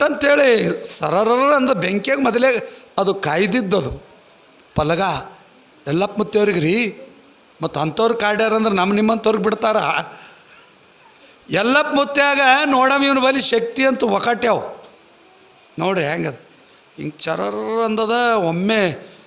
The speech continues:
ಎದುರಿದ್ದವ್ರು ಎತ್ಕೊಂಡು ಬಿಟ್ರು. ಯಾಕೋ ಅಪ್ಪವ್ರು ಒಮ್ಮೆ ಮುಖ ಕೆಡಿಸಿದ್ರು ಅಂತೇಳಿ ಒಳಗೆ ಹೋಯ್ದು ಕೇಳಿದ್ರಂತ, ಯಾಕೋ ಕೆಡಿಸಿದ್ರು ಅಂತೇಳಿ.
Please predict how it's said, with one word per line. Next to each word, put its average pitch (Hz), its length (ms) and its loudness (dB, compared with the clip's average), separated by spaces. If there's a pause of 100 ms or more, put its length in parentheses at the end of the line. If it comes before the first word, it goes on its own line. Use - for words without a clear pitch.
(680)
ಎದುರಿದ್ದವ್ರು 196 540 2
ಎತ್ಕೊಂಡು 180 380 0
ಬಿಟ್ರು. 190 240 0
ಯಾಕೋ 170 300 0
ಅಪ್ಪವ್ರು 190 360 0
ಒಮ್ಮೆ 175 200 0
ಮುಖ 180 300 -4
ಕೆಡಿಸಿದ್ರು 185 580 -2
ಅಂತೇಳಿ 196 680 -4 (220)
ಒಳಗೆ 175 220 0
ಹೋಯ್ದು 185 240 2
ಕೇಳಿದ್ರಂತ, 185 480 -2
ಯಾಕೋ 165 320 -4
ಕೆಡಿಸಿದ್ರು 175 540 -2
ಅಂತೇಳಿ. 170 420 -4